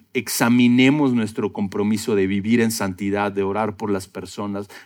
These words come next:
que nos rodean y usamos, y usemos estratégicamente y con sabiduría las oportunidades que tenemos para presentar a ese Cristo glorioso, a quien amamos, a quien servimos,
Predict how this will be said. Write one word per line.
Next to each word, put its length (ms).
que 80
nos 200
rodean 440
y 160
usamos, 800
y 120
usemos 640
estratégicamente 1120
y 80
con 240
sabiduría 920
las 280
oportunidades 600
que 120
tenemos 440
para 240
presentar 640
a 60
ese 200
Cristo 380
glorioso, 680
a 120
quien 300
amamos, 560
a 60
quien 160
servimos, 560